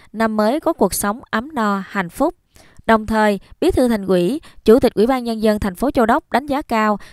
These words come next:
những đóng góp của Giáo xứ Châu Đốc trong năm qua đã cùng với chính quyền thành phố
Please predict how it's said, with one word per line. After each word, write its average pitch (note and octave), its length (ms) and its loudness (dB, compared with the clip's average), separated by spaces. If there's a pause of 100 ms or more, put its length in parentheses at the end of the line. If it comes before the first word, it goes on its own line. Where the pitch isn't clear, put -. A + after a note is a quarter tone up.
những G#3 260 4
đóng C#4 140 -2
góp D4+ 280 -2
của C4+ 140 4
Giáo A3+ 200 2
xứ B3+ 380 0
Châu A3+ 180 4
Đốc C#4+ 160 2 (280)
trong B3+ 200 2
năm A#3+ 160 -2
qua A3 320 0 (220)
đã A#3+ 140 2
cùng G#3 280 4
với G#3+ 220 4
chính D#4 200 -4
quyền A3 160 0
thành G3 160 -4
phố A3 320 2